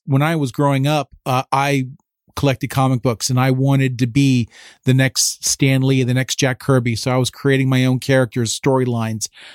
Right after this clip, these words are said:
I even started drawing, and I w-, I wanted to go that route, but unfortunately, I'm,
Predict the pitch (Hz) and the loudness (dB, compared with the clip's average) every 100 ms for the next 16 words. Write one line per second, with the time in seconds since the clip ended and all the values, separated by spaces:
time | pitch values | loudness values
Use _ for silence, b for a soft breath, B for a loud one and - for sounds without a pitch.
0 | B 131 139 135 - 135 127 117 135 135 | B 0 2 2 2 2 2 0 2 2
1 | 127 120 120 123 127 143 147 135 151 156 | 2 2 2 2 0 0 0 0 0 0
2 | 135 127 143 147 135 120 - 123 120 110 | 0 0 2 2 2 -2 -2 -2 -2 -2
3 | 123 - B B 135 127 160 143 147 139 | -4 -6 B B -2 0 0 0 0 0
4 | 131 135 | 0 -2